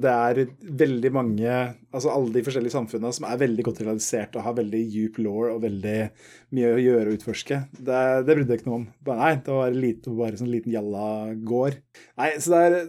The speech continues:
men så, for meg så er liksom payoffen, altså du må, det spillet er jo veldig, eh, hva skal jeg si, veldig kompromittert av at det måtte kjøre på PlayStation tre. Eh, så de måtte dele,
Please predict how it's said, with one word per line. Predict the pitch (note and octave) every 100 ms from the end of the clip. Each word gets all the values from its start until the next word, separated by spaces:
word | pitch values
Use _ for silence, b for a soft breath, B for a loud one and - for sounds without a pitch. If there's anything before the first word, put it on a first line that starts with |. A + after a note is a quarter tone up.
| - -
men | E3+ D#3+
så, | F#3 - - - E3
for | -
meg | C#3 D3+
så | E3+
er | D3
liksom | C#3
payoffen, | C#3 A2+ - B2+
altså | C3 C3+
du | C3+
må, | C#3 C#3+ B B _ _ B2+
det | C#3
spillet | C#3 B2+ C3
er | A#2 A#2+
jo | C3+
veldig, | B2 B2 A#2+ A#2+ A#2+ A#2 _ _ _ C#3
eh, | B2+ A#2+ A#2+ A#2
hva | A2+ A#2
skal | -
jeg | A#2
si, | A#2+
veldig | A#2 A2+
kompromittert | A2 A#2 A#2 A#2+ -
av | A#2 G#2+
at | -
det | B2
måtte | A2+ -
kjøre | B2+ A2
på | G#2+
PlayStation | A#2+ F#2+ G#2+ A2+
tre. | B2+ C3 C#3 b b _ -
Eh, | B2 A#2+ A#2+
så | A#2 C3+
de |
måtte | A#2+ -
dele, | B2 C3+ C3 G2+ G2